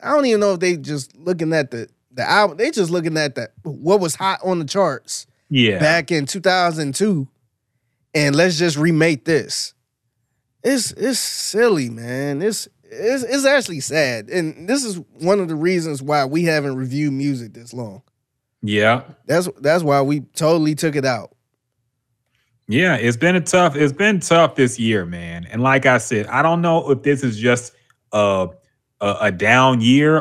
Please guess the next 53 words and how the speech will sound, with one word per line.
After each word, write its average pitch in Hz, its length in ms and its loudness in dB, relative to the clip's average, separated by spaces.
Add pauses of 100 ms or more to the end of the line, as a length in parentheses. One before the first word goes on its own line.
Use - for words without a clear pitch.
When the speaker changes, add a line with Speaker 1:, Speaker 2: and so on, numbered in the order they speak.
Speaker 2:
or 107 180 4
a 95 80 2
harbinger 139 600 4
of 127 140 -2
things 127 300 0
to 120 60 -8
come, 98 380 -8
man. 82 460 -16 (340)
Maybe 131 260 2
things 143 300 0
just 123 200 0
get 123 180 2
worse 110 300 0
from 95 160 -10
here. 85 340 -12 (380)
Maybe 127 340 2
Speaker 1:
Yeah. 123 120 4
Speaker 2:
hip 131 240 2
hop 123 220 4
is 101 120 -4
really 113 180 0
cooked 113 380 -2
right 95 300 -12
now, 78 460 -18 (380)
unless 107 360 0
we 117 80 0
get 113 180 0
somebody 110 460 0
to 90 80 -12
really 110 280 -2
shake 110 320 -6
it 104 80 -6
up 98 120 -6
with 87 120 -20
a 90 40 -16
new 92 200 -10
sound. 110 600 -2 (600)
Um, 98 500 -2 (320)
I'm 127 180 2
starting 170 360 4
to - 60 -16
fear 160 200 4
for 165 100 -6
the 147 80 2
worst, 143 380 2
man. 110 300 -2
Like 113 220 -2
I 120 100 0
said, 101 260 -4
seven 156 340 2
months 139 340 2
into 123 300 -4
this, 117 300 0